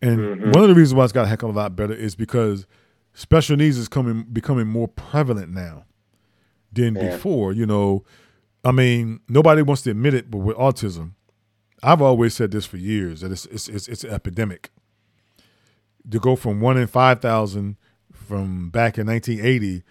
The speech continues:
Speaker 1: to now down to one in less than a hundred. Now, I think they just came out of numbers to
Speaker 2: Mm.
Speaker 1: one in forty-four now. That's over a thirty-year, thirty-five-year period. That's a, that's an epidemic. But nobody
Speaker 2: Right.
Speaker 1: wants to admit that because,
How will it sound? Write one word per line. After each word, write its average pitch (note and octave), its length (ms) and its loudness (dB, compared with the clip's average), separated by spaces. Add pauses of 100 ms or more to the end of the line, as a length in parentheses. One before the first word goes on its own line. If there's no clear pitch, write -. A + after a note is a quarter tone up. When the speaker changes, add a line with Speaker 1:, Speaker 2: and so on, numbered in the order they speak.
(120)
Speaker 1:
to G#2 120 -8
now A2 220 -2
down A#2 300 -2
to G2+ 80 -6
one A2 220 -2
in G2+ 120 -6
less A2 180 -4
than G2 120 -8
a F#2+ 60 -6
hundred. G#2 400 -2 (840)
Now, G#2+ 440 -2
I A2+ 80 -2
think A2 240 -6
they A#2 100 -4
just G#2+ 160 -12
came B2 160 -2
out A2 140 -2
of C3+ 60 4
numbers C3 220 4
to G#2+ 60 2
Speaker 2:
Mm. G2+ 40 -4
Speaker 1:
one B2 140 0
in A2+ 100 -4
forty-four C3+ 500 -4
now. F2 260 -8 (880)
That's - 500 0 (760)
over C#3 220 -4
a A2+ 40 -6
thirty-year, G3 680 -4
thirty-five-year G3 680 -6
period. A#3 420 -6
That's D4+ 140 -10
a, C3+ 180 -6 (260)
that's - 180 -10
an - 120 -8
epidemic. G#3 800 -12 (580)
But C#3 140 -2
nobody G3 280 2
Speaker 2:
Right. D#3 60 -2
Speaker 1:
wants D#3 200 -6
to C3+ 100 -6
admit C3+ 380 -8
that A2 300 -8
because, A2 640 -4